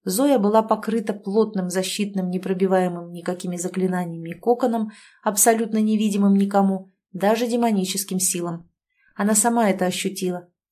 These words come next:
А теперь ей нужно было создать заклинание для лишения магических сил врага. Сегодня сил уже было потрачено много, а у нее была одна задумка, рискованная, правда, но стоило попробовать.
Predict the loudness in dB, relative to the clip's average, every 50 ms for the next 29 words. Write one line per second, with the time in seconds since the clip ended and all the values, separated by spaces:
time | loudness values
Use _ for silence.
0 | _ _ -14 -10 -8 -8 -8 -8 -6 -6 -4 -4 -2 0 2 2 2 2 2 0
1 | 0 -2 0 0 0 2 2 2 2 2 0 0 0 0 0 0 0 -2 -4 -2
2 | -2 -2 0 0 0 0 0 0 0 -2 -2 -2 0 0 0 0 0 -2 -2 -2
3 | -2 0 0 0 0 0 0 -2 -2 -4 -4 -4 -6 -4 -4 -4 -4 -4 -2 -2
4 | -2 -4 -4 -2 -2 -2 0 0 0 0 0 -2 -6 -14 _ _ _ _ _ -6
5 | -4 -4 -2 -2 -2 -2 -2 0 0 0 0 -2 -4 -4 -4 -6 -2 -2 0 0
6 | 2 0 0 2 0 0 0 2 0 0 0 -2 -2 -2 0 0 2 2 2 2
7 | 2 0 -2 -4 -6 -10 -20 -20 _ _ _ _ -4 -2 2 4 4 4 6 4
8 | 4 4 4 4 6 6 4 4 4 0 -2 0 0 2 2 2 0 0 0 0
9 | 0 0 -2 -4 -6 -8 -10 -14 -20 -20 _ _ _ _ -6 -4 -2 -2 -2 -4
10 | -4 -2 -2 0 0 0 0 0 0 -2 -2 -4 -2 0 2 2 2 0 -2 -4
11 | -4 -4 -6 -10 _ -8 -6 -4 -2 -2 -2 -2 -2 -2 0 2 2 4 2 2
12 | 2 0 0 0 2 2 2 2 2 2 0 -2 -4 -10